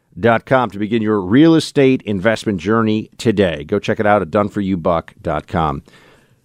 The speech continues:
I don't know how much more it's going to take, uh, for the Democrats to realize that this is, it, it, it's just unthinkable what they've done to the country. I mean, they've put somebody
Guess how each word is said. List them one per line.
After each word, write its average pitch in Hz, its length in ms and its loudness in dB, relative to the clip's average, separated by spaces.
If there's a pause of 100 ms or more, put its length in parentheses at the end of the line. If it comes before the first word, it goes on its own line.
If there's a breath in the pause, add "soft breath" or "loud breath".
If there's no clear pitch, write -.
(260 soft breath)
I 147 120 0
don't 240 100 0
know 262 120 2
how 185 140 0
much 165 280 0
more 135 500 2
it's 120 240 -2
going 113 360 0
to 101 120 -8
take, 92 600 -2 (840)
uh, 92 320 0
for 113 380 0
the 104 80 0
Democrats 104 800 -2
to 107 140 -4
realize 98 640 0
that - 160 -10
this 101 200 -4
is, 90 640 -2 (760)
it, 104 140 0
it, 104 200 -2
it's - 200 -4
just 180 200 -2
unthinkable 98 580 -4
what - 160 -14
they've 78 180 -6
done 82 480 0
to 87 100 -8
the 85 100 -6
country. 82 580 -2
I 76 40 -6
mean, 90 160 -4
they've 90 180 -2
put 107 220 2
somebody 87 680 0